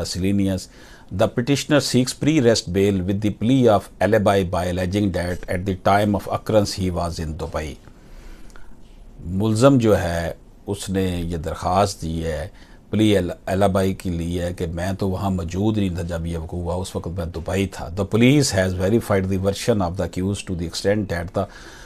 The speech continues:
departure picture of the petitioner is available, but arrival of the petitioner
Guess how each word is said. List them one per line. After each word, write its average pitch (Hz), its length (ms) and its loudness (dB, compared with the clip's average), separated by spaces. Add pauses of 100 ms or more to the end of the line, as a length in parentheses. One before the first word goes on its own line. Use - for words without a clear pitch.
(200)
departure 104 640 6
picture 107 500 2
of 90 140 0
the 95 80 -2
petitioner 98 500 -4
is 92 140 -2
available, 92 520 0 (100)
but 90 140 -2
arrival 110 480 8
of 90 160 6
the 98 80 -2
petitioner 95 520 -6